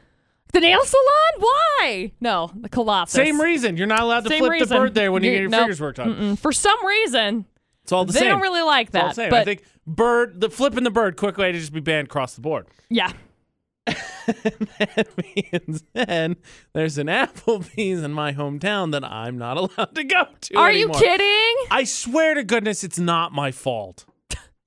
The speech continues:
Speaker 2: I dare you.
Speaker 1: Sure.
Speaker 2: Look, we went to eat.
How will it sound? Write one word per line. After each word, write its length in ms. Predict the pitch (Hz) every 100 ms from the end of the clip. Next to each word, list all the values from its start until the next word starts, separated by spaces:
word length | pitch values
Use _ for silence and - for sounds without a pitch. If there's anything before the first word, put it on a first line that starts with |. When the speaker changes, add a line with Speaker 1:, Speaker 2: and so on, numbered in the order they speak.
| _ _ _ _ _ _
Speaker 2:
I 220 | 190 285 277
dare 360 | - 392 370 349
you. 100 | 285
Speaker 1:
Sure. 720 | - 233 285 247 208 196 196 240
Speaker 2:
Look, 420 | 254 175 - - _ _ _
we 180 | 147 214
went 300 | 175 202 240
to 80 | 277
eat. 540 | 247 233 214 247 -